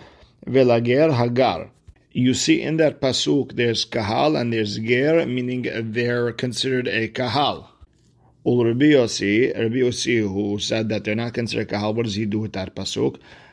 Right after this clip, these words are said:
The pasuk says, hukat hat, in between them, hifsik anyan, it splits them up. So there's kahal and then there's ger, the two different things. Now, we learned at the end of the Braita, "Echad ger v'echad aved meshuhrar v'halal mutarin bekohenet."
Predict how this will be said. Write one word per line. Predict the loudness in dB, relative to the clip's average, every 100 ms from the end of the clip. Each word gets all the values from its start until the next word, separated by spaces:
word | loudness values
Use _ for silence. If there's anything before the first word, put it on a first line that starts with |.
| _
The | -10 -4 -4
pasuk | -2 -4 0 -2 0
says, | 0 0 -2
hukat | -8 -8 -4 -4 -4
hat, | -6 -8 -4
in | -4
between | -4 -2 -2 0
them, | 0 2
hifsik | 0 -2 -4 -4
anyan, | -4 -4 -4 -6
it | -8
splits | -8 -6 -6 -6
them | -6 -4
up. | -6 -8
So | -8
there's | -8 -8
kahal | -8 -4 2 2
and | 0 -2
then | -4 -2
there's | -2 -4
ger, | -4 -2 -2
the | -4
two | -6 -6
different | -6 -6 -8 -8
things. | -12 -14 -18 -20 _ -20 -20 -20 -20 -8
Now, | -2 0
we | 0
learned | -2 -2
at | -2
the |
end | -2 0
of | 2
the |
Braita, | 0 0 -2 -4
"Echad | -4 -4 -4
ger | 2 2
v'echad | 2 -2 -2 -2
aved | 0 0 0 -2
meshuhrar | -2 -4 -6 -4 -2 -2
v'halal | -4 -6 -4 -2
mutarin | -2 -2 -4 -4 -2 0 0 -2 -2 -4 -4
bekohenet." | -4 -4 -4 -2 -2 -4 -8